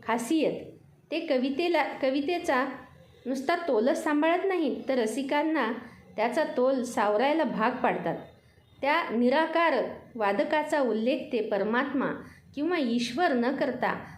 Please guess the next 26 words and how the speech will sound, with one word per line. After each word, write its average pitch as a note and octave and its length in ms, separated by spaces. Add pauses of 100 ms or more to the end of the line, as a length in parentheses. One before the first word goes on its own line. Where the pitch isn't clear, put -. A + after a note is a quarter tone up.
(120)
अलख F#4 360
निरंजन E4+ 640 (180)
असा A3+ 200
करतात. F#3 400 (420)
बोरकरांच्या F4+ 680
मते - 600 (180)
हे D#4+ 120
रहस्यमय F4 640
जीवन B3 460
संगीत A#3+ 420 (400)
चालू C4 340
ठेवणारं A3+ 520
परमतत्व C#4 840 (380)
अलख C#4+ 320
निरंजन C4+ 560
आहे. F3+ 500 (280)
हे D#4 120
जीवन A#3+ 480 (340)
संगीत B3+ 360 (100)
किती C#4+ 220
सहजपणे F#4 680
चालू A#3+ 280
आहे F#3+ 260
पहा, F#3 320 (380)
कोणत्याही B3+ 520
प्रयत्नाशिवाय. G3+ 1000